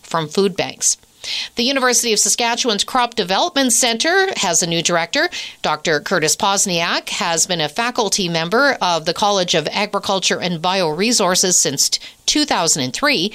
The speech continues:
He leads an extensive research program and has released fifteen new varieties since that time. Posniak has been recognized as a leader in the application of wheat genomics and cultivar improvement, with more than one hundred and forty published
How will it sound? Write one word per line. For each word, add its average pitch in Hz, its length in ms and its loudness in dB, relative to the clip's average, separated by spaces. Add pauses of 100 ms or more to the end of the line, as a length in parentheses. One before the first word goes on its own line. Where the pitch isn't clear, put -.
(400)
He 262 180 0
leads 330 320 2
an 254 100 2
extensive 269 600 0
research 226 420 2
program 233 500 2
and 196 160 0
has 185 300 0
released 190 500 2
fifteen 220 560 0
new 202 220 4
varieties 220 840 0
since 160 380 2
that 151 240 -2
time. 151 380 -2 (400)
Posniak 170 560 0
has 180 220 -2
been 165 140 -2
recognized 175 760 0
as 170 200 4
a 160 60 0
leader 190 360 2
in 151 100 0
the 160 100 0
application 180 680 -2
of 147 160 -2
wheat 208 220 0
genomics 170 680 0
and 160 200 -2
cultivar 226 440 0
improvement, 214 540 0 (420)
with 165 160 -2
more 196 220 2
than 180 180 -2
one 185 160 0
hundred 180 300 -2
and 156 100 -4
forty 208 340 0
published 240 520 0